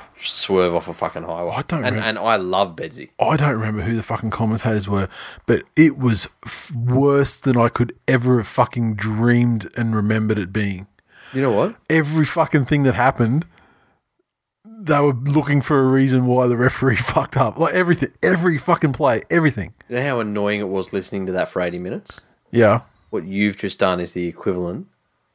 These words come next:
Speaker 2: of a two-minute conversation with Daly Cherry Evans. That level of fucking brain damage you now have.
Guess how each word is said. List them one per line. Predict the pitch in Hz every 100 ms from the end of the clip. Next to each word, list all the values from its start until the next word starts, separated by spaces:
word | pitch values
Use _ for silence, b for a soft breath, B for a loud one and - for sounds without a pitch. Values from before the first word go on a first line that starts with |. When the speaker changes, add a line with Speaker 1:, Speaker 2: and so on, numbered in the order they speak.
| _
Speaker 2:
of | 90
a |
two-minute | - - 104 92 85
conversation | - 95 82 - 87 -
with | 87 87
Daly | 82 80
Cherry | - 80 82
Evans. | 85 110 _ _ _ _ _ - - - -
That | 104 101
level | 104 101 98 95
of |
fucking | - 101 - 92
brain | 87 90 90
damage | 92 95 95 92
you | 95
now | 90 92
have. | 98 143 -